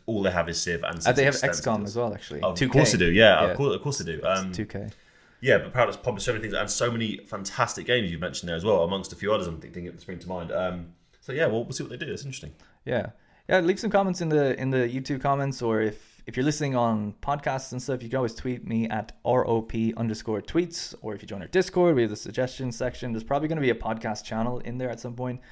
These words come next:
Speaker 2: Uh, it'd be interesting to hear your thoughts on these things, and we can actually bring them up in the next show as well as a response. I listened to a few podcasts that do that, where they, like, oh, like, you know, a week ago or whatever,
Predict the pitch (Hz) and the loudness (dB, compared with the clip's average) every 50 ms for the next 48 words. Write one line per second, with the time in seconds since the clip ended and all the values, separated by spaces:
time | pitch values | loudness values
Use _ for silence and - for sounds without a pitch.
0 | - - - - - - - - 123 131 170 226 - 330 302 - 175 170 160 131 | -20 -20 -20 -20 -20 -16 -12 -8 -6 -4 -4 -4 -4 -4 -4 -2 0 0 0 0
1 | 120 - - 131 - - 113 107 107 107 - 110 107 104 - 113 117 127 135 131 | 0 0 -2 -2 -2 -2 -2 -2 -2 0 0 0 0 0 -2 -2 -2 -2 -2 -2
2 | - - - 123 113 113 110 107 - - 104 107 107 110 - - 107 107 104 104 | -4 -4 -4 -2 0 2 2 6 8 6 6 6 2 -4 -4 -4 -4 -4 -4 -4
3 | 113 117 113 107 - - - - - - - - 202 - 101 196 - - - 123 | -2 -2 -2 -2 -4 -8 -18 -20 -18 -12 -10 -8 -6 -6 -6 -8 -8 -6 -4 -4
4 | 120 214 226 - - - - _ - _ _ - - 131 160 175 - 170 156 147 | -4 -4 -4 -6 -10 -14 -20 _ -20 _ _ -10 -6 -2 -2 -2 0 0 0 0
5 | 135 - 131 117 131 123 120 123 110 - - 110 110 - 127 123 113 98 87 95 | 0 0 -2 -2 -2 -2 0 -2 -4 -4 -4 -6 -4 0 0 2 2 0 0 0
6 | 104 101 101 107 113 107 104 98 - - - 170 156 123 120 110 110 - 139 127 | -2 -2 -2 -2 -4 -6 -8 -8 -8 -4 -2 0 2 2 2 0 -2 -2 -4 -2
7 | 110 107 107 - - 104 104 - 113 117 117 110 110 113 110 107 104 101 101 104 | -2 -2 -2 -4 -6 -8 -6 -4 -4 -6 -6 -4 -4 -4 -2 -2 -2 -4 -6 -6
8 | 101 101 101 107 101 - | -8 -6 -6 -6 -6 -8